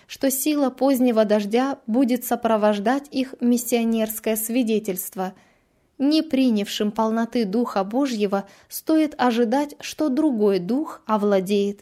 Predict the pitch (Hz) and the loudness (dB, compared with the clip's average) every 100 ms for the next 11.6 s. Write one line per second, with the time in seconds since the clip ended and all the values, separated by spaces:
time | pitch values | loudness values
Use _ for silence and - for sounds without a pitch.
0 | _ 220 185 180 208 _ _ _ _ _ | _ -4 -2 -6 -10 _ _ _ _ _
1 | _ _ _ _ _ _ _ _ _ _ | _ _ _ _ _ _ _ _ _ _
2 | _ _ _ _ _ _ _ _ _ _ | _ _ _ _ _ _ _ _ _ _
3 | _ _ _ _ - 240 240 339 330 285 | _ _ _ _ -2 0 2 0 0 -4
4 | 269 254 247 302 320 - - _ _ 214 | -2 -4 -2 -4 -4 -8 -16 _ _ 0
5 | 214 254 - 330 320 294 - - 240 262 | 2 0 -2 -2 -2 -4 -8 -4 2 2
6 | 247 240 - 302 302 208 202 - _ _ | 2 -2 -2 -2 0 0 -4 -12 _ _
7 | 302 302 254 240 233 214 262 226 220 208 | -2 0 0 0 2 2 2 2 2 0
8 | 214 - 285 285 214 202 - _ - - | 0 0 -2 0 -2 -4 -10 _ -10 -2
9 | 269 233 208 190 - _ _ _ _ _ | -2 0 0 -2 -12 _ _ _ _ _
10 | _ 269 240 247 214 240 214 240 233 233 | _ 2 4 2 2 2 4 2 2 -2
11 | 220 240 247 220 247 | -2 -2 0 -2 -2